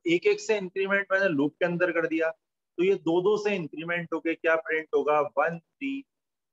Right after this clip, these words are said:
फ़ाइव, सेवन और नाइन। अब नेक्स्ट के साथ में अपन यहाँ पे वेरिएबल का नाम लिख सकते हैं अपनी रेफरेंस के लिए।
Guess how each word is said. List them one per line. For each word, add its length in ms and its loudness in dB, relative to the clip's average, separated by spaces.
फ़ाइव, 280 2
सेवन 540 -2
और 280 0
नाइन। 380 -2
अब 160 0
नेक्स्ट 440 -2
के 140 2
साथ 380 0
में 120 -4
अपन 320 2
यहाँ 280 2
पे 120 2
वेरिएबल 520 2
का 140 -2
नाम 300 -4
लिख 140 -10
सकते 360 -20
हैं 140 -14
अपनी 280 2
रेफरेंस 540 2
के 100 -4
लिए। 140 -4